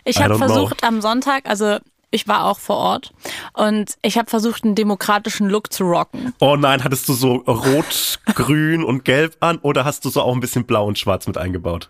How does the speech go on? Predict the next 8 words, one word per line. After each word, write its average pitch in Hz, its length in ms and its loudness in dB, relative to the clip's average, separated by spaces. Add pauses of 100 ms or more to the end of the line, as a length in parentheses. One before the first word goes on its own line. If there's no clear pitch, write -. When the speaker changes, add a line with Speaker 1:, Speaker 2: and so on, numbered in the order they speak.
(120)
Speaker 1:
Alles. 185 500 -2 (1700)
Ich 247 160 0
hab 247 100 0
mich 254 240 0
in 240 120 0
der 233 100 2
Deutschlandflagge 202 580 -2
eingerollt 170 600 -2